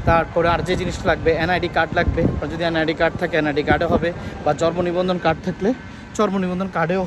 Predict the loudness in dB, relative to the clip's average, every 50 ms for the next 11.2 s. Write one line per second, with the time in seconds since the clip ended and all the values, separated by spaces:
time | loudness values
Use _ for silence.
0 | -4 -4 -4 -4 -2 -4 -4 -6 -6 -8 -8 -10 -10 -12 -14 -14 -16 -16 -16 -18
1 | -16 -10 -8 -2 0 0 2 2 2 2 2 2 2 0 0 0 0 -2 -2 0
2 | 0 0 2 2 2 2 2 2 2 2 0 0 0 0 0 -2 -2 -2 -4 -4
3 | 0 2 4 4 4 4 2 2 2 2 2 2 4 4 4 2 2 2 2 2
4 | 2 2 0 0 -2 -2 -4 -4 -2 -2 -2 -2 -2 -2 -2 -2 -2 -2 0 0
5 | 0 2 2 2 2 2 2 2 2 2 4 4 4 4 4 4 4 4 6 6
6 | 6 6 6 4 4 4 4 2 0 0 -2 -2 -2 -2 -2 -2 -2 -2 -2 -4
7 | -4 -6 -4 -2 -2 0 0 0 -2 -2 -2 -2 -2 -2 -4 -4 -6 -6 -8 -8
8 | -8 -8 -6 -6 -6 -4 -4 -4 -4 -4 -4 -2 0 0 2 2 2 2 0 0
9 | -2 -2 0 2 2 2 2 2 2 4 4 4 4 2 0 0 -2 -2 0 0
10 | 0 2 2 2 2 0 -2 -2 -2 -2 -2 -2 -4 -6 -6 -4 -4 -4 -4 -6
11 | -10 -10 -12 -14